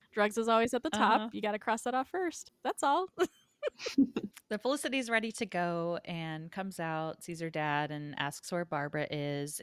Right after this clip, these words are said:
Speaker 2: And he says that she wasn't feeling well. So I think maybe that also adds to the, you know, why Doctor Porter is all of a sudden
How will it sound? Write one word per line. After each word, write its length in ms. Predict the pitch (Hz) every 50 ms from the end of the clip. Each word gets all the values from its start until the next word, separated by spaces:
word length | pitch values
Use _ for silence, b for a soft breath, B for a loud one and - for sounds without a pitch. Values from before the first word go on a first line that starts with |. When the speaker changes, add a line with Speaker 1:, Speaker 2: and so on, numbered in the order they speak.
| - -
Speaker 2:
And 560 | 156 147 143 143 139 139 139 143 139 143 143
he 120 | 139 151 147
says 400 | - - 147 139 139 139 - -
that 300 | 135 131 131 131 127 -
she 160 | - - 165
wasn't 420 | 156 151 147 147 - 143 139 - _ -
feeling 360 | - - - - - - -
well. 340 | - - - - - - 190 b b b
So 100 | b -
I 40 | 214
think 240 | 220 269 254 - - -
maybe 280 | 185 180 175 160 185
that 180 | 156 160 156 -
also 360 | - 147 143 139 - - 151 151
adds 500 | - - 143 147 143 151 - - - - _ -
to 220 | - - 151 143
the, 180 | 135 147 143 139 _ _ _ -
you 80 | 175
know, 120 | 156 143 139 143
why 440 | 147 143 143 139 143 143 143 143 -
Doctor 320 | - 147 139 _ - 151 147
Porter 440 | _ - 147 139 139 131 139 139 139
is 140 | 139 131
all 140 | - - 143
of 80 | 139 139
a 60 | 143
sudden 720 | - - 160 143 135 139 139 135 135 139 139 139 139 143